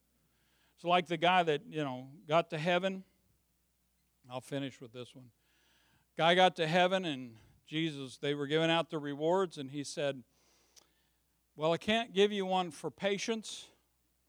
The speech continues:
or loving people because you weren't real patient and you didn't love a lot." And the guy looks at Jesus and he said, "Wh-, what do you mean? I didn't have any love in my heart. I didn't have any patience in my heart."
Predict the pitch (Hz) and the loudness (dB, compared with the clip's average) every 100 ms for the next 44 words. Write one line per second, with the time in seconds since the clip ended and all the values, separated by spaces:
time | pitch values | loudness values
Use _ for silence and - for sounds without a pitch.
0 | _ 131 135 131 160 180 170 135 - 139 | _ -6 -4 2 4 4 2 -6 -10 -12
1 | 123 135 127 _ _ _ _ _ 131 143 | -10 -14 -16 _ _ _ _ _ -14 -10
2 | 139 127 135 160 208 175 175 180 170 - | -8 -8 -10 -8 -6 -2 -2 -2 -6 -6
3 | 160 139 131 135 160 170 160 165 139 131 | -12 -12 -10 -8 -8 -4 -2 -2 -2 -8
4 | 123 120 - _ _ _ _ _ _ _ | -4 -4 -6 _ _ _ _ _ _ _
5 | _ - 208 185 196 196 190 - 170 165 | _ -14 -8 0 4 4 2 -2 -8 -4
6 | 202 185 175 - 170 160 - 190 165 165 | -4 -4 -10 -10 -8 -8 -6 -4 -4 -6
7 | _ 185 - - _ 247 _ 170 254 359 | _ -20 -20 -20 _ -20 _ -12 -10 -8
8 | 330 302 302 110 90 _ _ _ _ _ | -2 -2 -2 -6 -14 _ _ _ _ _
9 | - 233 240 262 226 214 262 262 254 233 | -6 -4 -2 -2 -2 2 2 2 0 0
10 | 208 202 196 185 180 165 156 156 160 143 | 4 6 4 -2 -2 0 0 2 2 4
11 | 170 226 220 214 240 262 262 220 - 185 | 0 -2 -6 -6 -2 -2 -2 -6 -2 -2
12 | 170 165 147 156 147 139 131 139 120 | -2 -6 -10 -8 -6 -6 -2 -2 -2